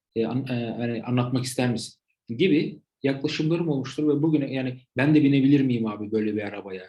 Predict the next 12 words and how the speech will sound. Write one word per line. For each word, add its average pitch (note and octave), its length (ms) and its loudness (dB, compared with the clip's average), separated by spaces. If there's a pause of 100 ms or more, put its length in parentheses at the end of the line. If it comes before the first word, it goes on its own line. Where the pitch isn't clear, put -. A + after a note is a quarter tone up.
(200)
ya A2 180 -2
da G#2 100 -4
buna A2+ 200 2
benzer G#2+ 280 -2
arabalara? G2 600 -8 (380)
Mümkün B2+ 440 2
mü? G2+ 240 -6
Nasıl B2+ 500 0
ya-, A2 180 -4
ne B2 100 2
yapmam A#2+ 420 0
lazım? G2+ 360 -8